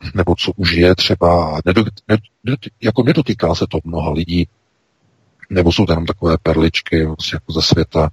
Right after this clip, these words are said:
Ale v okamžiku rozšíření pět G sítí se ta síť stane nosným, eh, základem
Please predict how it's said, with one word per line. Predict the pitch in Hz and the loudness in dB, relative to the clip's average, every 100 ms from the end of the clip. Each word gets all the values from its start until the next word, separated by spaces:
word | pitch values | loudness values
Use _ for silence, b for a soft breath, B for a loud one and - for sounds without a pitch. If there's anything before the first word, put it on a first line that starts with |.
| B B B B B _ _ | B B B B B _ _
Ale | - 85 82 80 80 | 0 2 4 4 2
v | - | -2
okamžiku | - 107 110 - | -2 0 0 0
rozšíření | 87 - - 101 104 104 | 0 0 -2 0 0 -2
pět | 107 92 90 - | 0 0 0 -6
G | - 101 95 | 2 4 4
sítí | - - 95 - - 85 85 90 | 0 -4 -8 -8 -4 0 0 0
se | - 110 | 0 2
ta | - | 2
síť | 98 - - 101 104 107 - | 2 2 2 2 0 2 0
stane | - - 92 101 | 0 -2 0 0
nosným, | 101 90 90 90 - - 101 101 101 | -2 -2 0 0 -2 -4 -4 -4 -4
eh, | 101 - _ _ - _ - 98 95 98 | -6 -12 _ _ -20 _ -4 2 4 2
základem | - 98 95 95 95 95 92 95 101 | 2 2 2 0 -4 0 -2 -2 -6